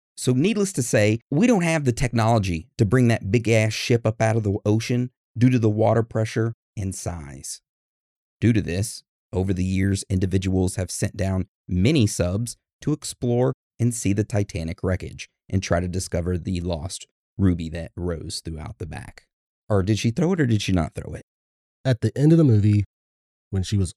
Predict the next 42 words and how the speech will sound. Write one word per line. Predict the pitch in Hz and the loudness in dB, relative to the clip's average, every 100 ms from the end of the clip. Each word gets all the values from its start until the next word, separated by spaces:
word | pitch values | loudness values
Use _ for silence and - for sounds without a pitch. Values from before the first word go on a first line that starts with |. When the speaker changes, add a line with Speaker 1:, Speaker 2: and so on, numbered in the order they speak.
| - | 0
Speaker 2:
all | 107 120 123 123 - | 2 4 4 0 2
old | 110 127 | 2 4
and | 135 | 4
wrinkly, | 107 98 101 - _ | 2 2 -2 -4 _
she | - | -8
went | 95 101 | -4 -2
to | 120 | 0
the | |
ba-, | 113 113 | 0 0
very | 104 135 | 0 2
back | 123 110 | 2 2
of | 110 | 0
it | 107 - | -2 -6
and | 90 | -8
she, | - 87 - _ - | -6 -8 -10 _ 0
uh, | 226 175 _ _ _ _ - | 2 0 _ _ _ _ -4
tossed | 113 92 - | -2 -2 -10
it. | - _ _ _ - | -18 _ _ _ -4
Just | 117 127 | -2 -2
like | 117 | -2
that. | 90 _ _ - | -6 _ _ -2
Uh. | 190 131 - - | -2 -2 -8 -6
Speaker 1:
<laughs> | - 110 101 - - - - - 494 330 - - - - 539 480 | 0 2 0 -2 -6 -6 -6 0 2 2 -2 -6 -8 -8 -6 -4
Jesus | - 165 156 113 120 - | -2 2 4 4 0 -2
Christ. | - - - - - - - - - _ 587 - 494 - - - - - - - 190 - | -6 -14 -12 -8 -8 -10 -16 -16 -20 _ -4 -2 -4 -8 -12 -20 -18 -18 -16 -14 -8 0
Oh, | 135 135 131 117 - - - | 2 4 6 4 2 -4 0
all | 135 135 | 2 4
right. | 95 87 78 - | 2 0 -4 0
Anyways, | 135 110 98 | 2 2 0
if | 101 | 0
you | 131 | 0
don't | 151 | 2
know | 143 | 4
what | |
we're | 120 | 4
talking | 110 110 101 | 4 2 2
about, | 98 98 | 2 0
it's | 85 95 | 0 -2
the | 104 | -2
Titanic | 92 104 92 - 98 90 | 0 0 -2 -2 -2 -2
movie, | 90 87 76 69 | -2 -2 -4 -10
okay? | 73 - 90 80 | -10 -6 -6 -6